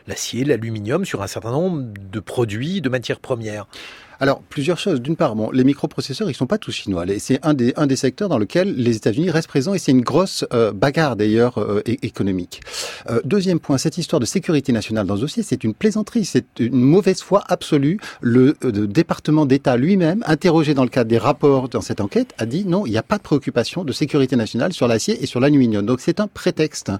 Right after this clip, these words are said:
Speaker 2: euh, à une, euh, ce que eux appellent lutte contre le, le, le commerce, euh, déloyal.
Speaker 1: Alors, un prétexte, mais un prétexte politique.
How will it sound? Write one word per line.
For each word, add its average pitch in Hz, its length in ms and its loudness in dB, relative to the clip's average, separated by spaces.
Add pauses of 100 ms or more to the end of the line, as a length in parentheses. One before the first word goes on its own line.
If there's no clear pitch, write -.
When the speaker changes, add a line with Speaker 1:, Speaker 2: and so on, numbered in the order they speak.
(380)
Speaker 2:
euh, 107 260 0
à 120 240 2
une, 113 160 0
euh, 98 800 -4 (460)
ce - 140 -4
que 120 220 4
eux 160 220 8
appellent 143 360 4
lutte 139 220 0
contre 127 300 -2 (100)
le, 107 240 0
le, 95 280 -2
le 92 100 -4
commerce, 123 400 0
euh, 101 480 -2
déloyal. 98 560 0 (500)
Speaker 1:
Alors, 107 280 -2 (160)
un 120 100 -4
prétexte, 143 540 -2
mais 104 160 -8
un 101 100 -6
prétexte 113 380 -6
politique. 185 500 -2